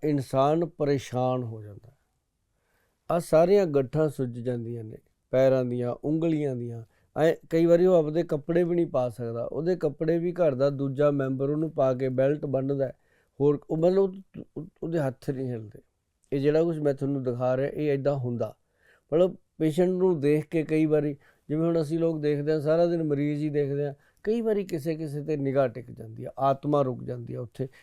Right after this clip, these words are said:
ਵੀ ਇਹ, ਇਹ ਬਿਮਾਰੀ ਨਾਲੋਂ ਤਾਂ ਰੱਬਾ ਇਨਸਾਨ ਨੂੰ ਕੋਈ ਹੋਰ ਸਜ਼ਾ ਲਾ ਦੇ, ਬਚਾ ਇਹਨੂੰ ਕਿਸੇ ਤਰ੍ਹਾਂ। ਉਹ ਤਾਂ, ਉਹ ਤਾਂ ਮਤਲਬ ਨਾ ਜਿਉਂਦਿਆਂ 'ਚ ਨਾ ਬੰਦਾ ਮਰਿਆ 'ਚ,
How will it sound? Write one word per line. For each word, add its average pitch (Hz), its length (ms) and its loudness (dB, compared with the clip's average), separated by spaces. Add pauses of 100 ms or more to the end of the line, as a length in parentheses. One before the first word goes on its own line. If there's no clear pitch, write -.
(180)
ਵੀ 180 280 -2
ਇਹ, 208 200 -2
ਇਹ 202 200 2
ਬਿਮਾਰੀ 147 440 4
ਨਾਲੋਂ 143 280 0
ਤਾਂ 139 160 2
ਰੱਬਾ 131 380 0 (760)
ਇਨਸਾਨ 131 420 0
ਨੂੰ 131 220 -2
ਕੋਈ 139 180 -4
ਹੋਰ 127 240 0
ਸਜ਼ਾ 123 320 -2
ਲਾ 120 200 -6
ਦੇ, - 120 -16 (680)
ਬਚਾ 123 460 2
ਇਹਨੂੰ 127 200 -6
ਕਿਸੇ 120 280 -12
ਤਰ੍ਹਾਂ। - 220 -12 (120)
ਉਹ - 80 -16 (100)
ਤਾਂ, - 140 -8
ਉਹ 170 100 -12
ਤਾਂ 202 120 0
ਮਤਲਬ 180 380 -2
ਨਾ 180 100 4
ਜਿਉਂਦਿਆਂ 143 520 2
'ਚ 143 100 -8
ਨਾ 143 160 -2
ਬੰਦਾ 123 340 -4
ਮਰਿਆ 120 380 -8
'ਚ, - 120 -16